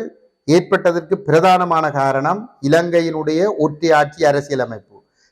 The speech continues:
பெரும்பான்மை இனத்தவர்களுடைய கைகளிலே அந்த அதிகாரம் குவிந்திருக்கின்ற காரணத்தினால்தான் பெரும்பான்மை இனத்தவர்களாலும் தமிழ் முஸ்லிம் மக்கள் ஒடுக்கப்பட்டிருக்கிறார்கள், அஹ், அழிக்கப்பட்டிருக்கிறார்கள். அதே நேரத்திலே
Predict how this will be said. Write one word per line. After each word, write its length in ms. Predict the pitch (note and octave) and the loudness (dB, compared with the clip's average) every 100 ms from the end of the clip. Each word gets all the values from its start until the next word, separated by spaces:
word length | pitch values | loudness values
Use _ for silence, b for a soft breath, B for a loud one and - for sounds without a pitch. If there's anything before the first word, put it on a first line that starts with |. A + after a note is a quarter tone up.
| _ | _
பெரும்பான்மை 600 | D#3 F3 F3+ F3 E3+ E3+ | 2 4 4 4 2 -2
இனத்தவர்களுடைய 600 | E3 E3 D#3+ E3 E3 D3 | -2 0 2 0 0 0
கைகளிலே 520 | D3 D3+ D#3 D#3+ F3+ | 0 2 0 2 0
அந்த 180 | D#3+ C#3+ | 0 -2
அதிகாரம் 400 | D3+ E3 D#3+ D#3 | 2 2 0 -2
குவிந்திருக்கின்ற 520 | D#3 E3+ D#3+ D#3 D#3 C#3 | -8 -6 -6 -6 -6 0
காரணத்தினால்தான் 880 | C#3 C#3+ C#3+ C#3 C3+ B2+ C3 D3+ A3 - _ _ _ | 2 2 -2 -2 -4 -2 0 0 -2 -10 _ _ _
பெரும்பான்மை 600 | D3 F3 G3+ G#3+ G#3+ G#3 | 2 4 6 4 4 2
இனத்தவர்களாலும் 840 | G3+ G3+ F#3 F3+ F3+ F3 F#3 F#3+ | 2 2 2 4 4 4 4 0
தமிழ் 220 | F#3 D#3 E3 | -2 -4 -4
முஸ்லிம் 340 | D#3+ D#3 D#3+ | -6 -6 -4
மக்கள் 240 | D#3 D#3 | -2 -2
ஒடுக்கப்பட்டிருக்கிறார்கள், 960 | D3+ D3 D3 D3+ C#3+ C#3 C#3 C#3 C#3 D#3+ F3 _ _ _ C3+ | -2 -2 -2 -2 -4 -2 0 0 0 -4 -6 _ _ _ 0
அஹ், 100 | C3 | 2
அழிக்கப்பட்டிருக்கிறார்கள். 1000 | C#3 E3 F3 D#3+ D#3 C3+ C3 B2 B2 E3+ - - | 4 2 2 0 -2 -2 -2 -4 -4 -8 -10 -4
அதே 220 | C3+ F3 | 0 2
நேரத்திலே 480 | F3+ F3+ E3+ G3 | 2 2 2 4